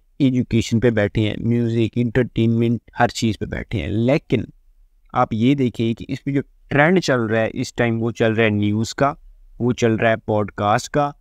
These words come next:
वो इस तरह की चीज़ों का चल रहा है, एंटरटेनमेंट नहीं चल रही है इस पे। तो आप कोशिश करें कि आप सीरियस इश्यूज पर वीडियोज़ बनाएं,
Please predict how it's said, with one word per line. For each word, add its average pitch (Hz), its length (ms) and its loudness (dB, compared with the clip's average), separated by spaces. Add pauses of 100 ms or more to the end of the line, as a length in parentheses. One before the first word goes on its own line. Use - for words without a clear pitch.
(240)
वो - 180 -12
इस 170 180 -4
तरह 160 140 2
की 143 120 -4
चीज़ों 123 320 -2
का 120 100 0
चल 123 240 0
रहा 127 100 2
है, 113 60 2
एंटरटेनमेंट 113 800 -2 (100)
नहीं 110 320 2
चल 98 180 0
रही 92 180 -4
है 82 60 -4
इस - 80 -10
पे। 73 320 -6
तो - 80 -8
आप 127 260 0 (100)
कोशिश 151 460 0
करें 143 360 0
कि 147 240 -2
आप 135 300 2 (460)
सीरियस 180 460 0
इश्यूज 127 360 -2
पर 123 200 2
वीडियोज़ 107 420 0
बनाएं, 120 220 -2